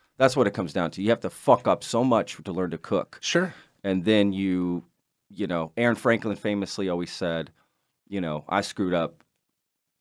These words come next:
Speaker 1: you know, a thousand brisket before I ever got to where I'm at today," right? Like, you have to just fuck up the food so bad to then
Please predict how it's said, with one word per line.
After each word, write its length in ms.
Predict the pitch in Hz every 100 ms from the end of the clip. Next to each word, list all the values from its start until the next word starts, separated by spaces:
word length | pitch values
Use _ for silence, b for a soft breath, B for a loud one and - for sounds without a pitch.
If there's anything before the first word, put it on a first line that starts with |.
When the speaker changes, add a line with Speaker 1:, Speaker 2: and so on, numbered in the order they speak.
| -
Speaker 1:
you 80 | 104
know, 100 | 71
a 80 | 67
thousand 460 | - 110 117 92 73
brisket 440 | 95 117 76 -
before 300 | 85 - 85
I 40 | -
ever 340 | 90 82 73 -
got 240 | 92 78 -
to 180 | 82
where 140 | 73 78
I'm 80 | 78
at 200 | 80 -
today," 320 | - 87 67
right? 240 | 76 80
Like, 320 | 76 71 67 82
you 80 |
have 200 | 78 78 -
to 60 |
just 180 | - -
fuck 480 | - _ 90 76 -
up 280 | 71 76 _
the 80 | -
food 380 | - - 76 64
so 320 | - 95 90
bad 440 | 90 85 62 50 _ _ _ _ _ _
to 140 | - 82
then 340 | 71 67 67